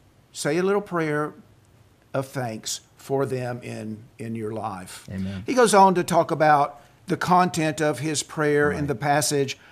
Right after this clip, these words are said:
Speaker 1: "I pray that the eyes of your heart may be enlightened." Uh,
Speaker 2: Mm-hmm.
Speaker 1: that's verse eighteen.
Speaker 2: Mm-hmm.
Speaker 1: "I pray that God give you a spirit of wisdom and revelation in the knowledge of him."
Speaker 2: Mm-hmm.
Speaker 1: And so he, he is asking that God give them things, not, not
Speaker 2: Yes.
Speaker 1: material
Speaker 2: Right,
Speaker 1: things,
Speaker 2: right, right.
Speaker 1: but things like
Speaker 2: Yes.
Speaker 1: understanding
Speaker 2: Yes.
Speaker 1: and knowledge and wisdom.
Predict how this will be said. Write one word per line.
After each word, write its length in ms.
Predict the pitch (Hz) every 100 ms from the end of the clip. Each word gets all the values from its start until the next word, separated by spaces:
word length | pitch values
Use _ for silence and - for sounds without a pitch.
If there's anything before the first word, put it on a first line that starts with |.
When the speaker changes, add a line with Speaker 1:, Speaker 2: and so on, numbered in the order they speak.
| -
Speaker 1:
"I 80 | -
pray 240 | 156 165 160
that 140 | 156
the 120 | 156
eyes 260 | 156 160 156
of 80 | 151
your 120 | 170
heart 380 | - 160 156 156
may 140 | 156
be 200 | 143 156
enlightened." 580 | 156 151 156 156 165 151
Uh, 40 | 156
Speaker 2:
Mm-hmm. 120 | -
Speaker 1:
that's 220 | 147 151
verse 280 | - 151 143 -
eighteen. 680 | 147 - 165 143 139 139
Speaker 2:
Mm-hmm. 400 | 131 90 90 113
Speaker 1:
"I 60 | 139
pray 240 | - 170
that 160 | 175 165
God 300 | 170 170 151
give 180 | 165 156
you 140 | 160
a 20 |
spirit 340 | 160 - 151 165
of 140 | 147
wisdom 400 | 156 165 131 165
and 140 | 165 151
revelation 580 | 151 147 147 151 -
in 100 | 160
the 80 | 160
knowledge 540 | 156 147 147 143 143 147
of 140 | 120
him." 460 | 135 143 143 113 98
Speaker 2:
Mm-hmm. 320 | 92 107 113 120
Speaker 1:
And 80 |
so 180 | 165 185
he, 240 | 180 185 -
he 240 | 185 220
is 140 | 226
asking 460 | - 175 185 - 175
that 140 | 156
God 300 | 139 160 151
give 220 | 131 160 139
them 160 | 139
things, 260 | 139 143 156
not, 160 | 330 -
not 120 | 339
Speaker 2:
Yes. 60 |
Speaker 1:
material 520 | 320 - 233 214 170 165
Speaker 2:
Right, 200 | 220 139
Speaker 1:
things, 180 | 165 220
Speaker 2:
right, 260 | 214 -
right. 160 | 104 95
Speaker 1:
but 100 | 143
things 200 | 185 175
like 140 | 175
Speaker 2:
Yes. 100 | -
Speaker 1:
understanding 1160 | 170 175 175 165 208 202 165 165 165 165 160 160
Speaker 2:
Yes. 340 | - 190 - -
Speaker 1:
and 520 | 156 156 147 143 147
knowledge 640 | 170 180 175 175 170 165 -
and 280 | 139 131
wisdom. 760 | 127 151 147 131 156 151 151 147